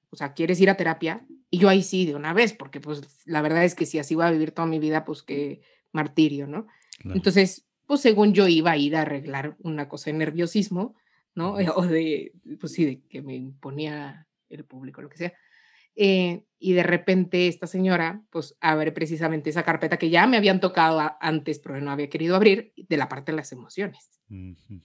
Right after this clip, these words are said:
Speaker 1: Entonces me dice, "Bueno, ¿y qué tal las emociones?". Y yo, "No, no, no, no, eso no se toca",
Speaker 2: <laughs>
Speaker 1: pero, pues, ya lo había tocado. Entonces,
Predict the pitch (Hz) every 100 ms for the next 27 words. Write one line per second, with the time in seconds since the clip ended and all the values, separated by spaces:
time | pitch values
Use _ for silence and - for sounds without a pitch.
0 | - 143 139 139 143 156 160 156 151 143
1 | 143 139 139 160 165 160 165 160 147 143
2 | 214 220 156 147 156 190 240 311 370 381
3 | 381 370 330 311 302 - 247 240 240 226
4 | 233 220 214 208 180 165 - 151 151 160
5 | 156 156 156 - 165 269 294 294 226 208
6 | 214 190